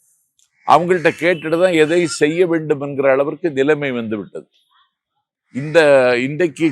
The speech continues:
குரு தீட்சை கொடுக்கிற இந்த நிகழ்ச்சியில கூட தமிழ்நாடு உயர்நீதிமன்றத்தினுடைய தலைமை நீதிபதி ஸ்ரீராம் கலந்து கொண்டிருக்கிறார். தமிழ்நாட்டினுடைய மேதகு ஆளுநர் கலந்து கொண்டிருக்கிறார்.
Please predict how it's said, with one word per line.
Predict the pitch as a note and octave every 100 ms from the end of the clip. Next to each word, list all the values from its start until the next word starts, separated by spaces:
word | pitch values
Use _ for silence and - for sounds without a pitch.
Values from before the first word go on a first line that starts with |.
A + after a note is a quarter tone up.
| -
குரு | G#3 F3+ D3+
தீட்சை | D#3+ D3+ - E3 C#3 C3 A#2+ -
கொடுக்கிற | D3 D3 - C#3+ C3+
இந்த | C#3 A#2+
நிகழ்ச்சியில | B2 D3+ - D#3+ B2+ G#2+ -
கூட | G2 F2+ G#2+ E3+ G#3+ _ _ _ _ _ _ _ _ _ - - B2
தமிழ்நாடு | C#3+ E3+ F3 D#3+ C#3+ C3
உயர்நீதிமன்றத்தினுடைய | D#3 E3 F3 D#3+ D3+ C#3 C3+ - C3 B2 A#2 -
தலைமை | B2+ D#3 D#3 C3+ C#3
நீதிபதி | D3 C3 A#2+ - _ _ _ _
ஸ்ரீராம் | - D#3 E3+ E3+ E3 F3 C#3
கலந்து | C#3+ D3 C#3+
கொண்டிருக்கிறார். | A#2+ G2 E2+ F2 D2 - _ _ _ _ _ _ _ _ _ _ _ _ _ _ _ _ _ _ _ -
தமிழ்நாட்டினுடைய | B2+ E3+ F3+ - D#3 D3+ C#3+ B2
மேதகு | D3+ E3 D3+ B2+ B2
ஆளுநர் | D#3+ E3 D#3+ E3 C#3+
கலந்து | D3+ D3+ B2+
கொண்டிருக்கிறார். | A2 F2+ D#2+ E2 -